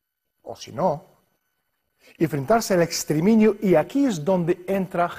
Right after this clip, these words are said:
Hekmatyar Gulbuddin. En los años ochenta, Hekmatyar se convirtió en el chico de oro de la cia americana. Dinero, armas, drogas, todo. Sin embargo,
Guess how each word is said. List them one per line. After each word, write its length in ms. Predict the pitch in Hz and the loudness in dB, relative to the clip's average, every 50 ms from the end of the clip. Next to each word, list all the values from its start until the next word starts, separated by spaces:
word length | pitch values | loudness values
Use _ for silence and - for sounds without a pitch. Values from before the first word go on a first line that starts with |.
| - | -10
Hekmatyar 680 | - 156 - - 143 139 127 - - 123 127 131 135 131 | -12 -12 -10 -10 -8 -8 -8 -8 -8 -6 -4 -6 -6 -6
Gulbuddin. 480 | 120 127 123 120 117 101 87 - - - | -10 -12 -12 -12 -14 -16 -16 -18 -20 -20
En 920 | _ _ _ _ _ _ _ _ _ _ _ _ _ _ _ _ - 120 | _ _ _ _ _ _ _ _ _ _ _ _ _ _ _ _ -18 -16
los 100 | - - | -10 -8
años 220 | 135 165 202 202 | -6 -6 -4 -6
ochenta, 420 | 214 208 - 185 156 139 123 175 160 - | -6 -6 -4 -4 -4 -2 -4 -6 -6 -4
Hekmatyar 580 | - 139 - 131 127 113 - 147 160 175 196 185 - - - - - - | -6 -6 -6 -6 -8 -4 0 2 4 4 2 0 -4 -14 -20 -20 -20 -16
se 220 | - - - 170 | -10 -8 -8 -4
convirtió 400 | - 170 156 143 139 127 - 202 | -4 -4 -4 -4 -6 -2 0 2
en 80 | 226 226 | 2 4
el 100 | 208 180 | 2 0
chico 320 | 220 - 220 208 208 196 | -2 -4 -6 -2 -2 -2
de 100 | 165 156 | 0 2
oro 240 | 156 170 190 202 202 | 2 2 2 2 2
de 180 | 175 143 175 165 | 2 2 4 4
la 120 | 147 139 | 4 2
cia 480 | - - - - 175 160 151 151 175 - - | -2 -6 -6 -4 -2 -2 -2 -2 -4 -8 -12
americana. 680 | 151 120 117 104 107 - 110 92 85 - - - - _ _ _ _ _ _ _ _ | -12 -12 -12 -14 -12 -12 -12 -12 -12 -14 -18 -20 -20 _ _ _ _ _ _ _ _
Dinero, 420 | - 90 98 113 139 160 190 196 202 _ _ _ _ _ _ _ _ _ _ _ _ _ | -18 -14 -10 -8 -8 -8 -8 -10 -12 _ _ _ _ _ _ _ _ _ _ _ _ _
armas, 720 | - 156 156 156 160 170 190 - - - - - - _ _ _ _ | -2 -2 -2 0 0 -2 -4 -4 -8 -16 -20 -20 -20 _ _ _ _
drogas, 560 | 123 120 131 131 147 156 180 196 196 - - _ | -12 -6 -4 -2 0 0 0 -2 -4 -6 -12 _
todo. 380 | - 196 208 180 127 127 - - _ _ _ _ _ _ _ _ _ _ _ _ _ _ _ _ _ _ _ _ _ _ _ _ _ _ | -2 0 0 0 -2 -6 -12 -14 _ _ _ _ _ _ _ _ _ _ _ _ _ _ _ _ _ _ _ _ _ _ _ _ _ _
Sin 200 | _ - - 127 | _ -16 -12 -12
embargo, 480 | 131 151 208 269 254 175 147 151 151 | -4 -2 -2 -2 0 0 0 0 0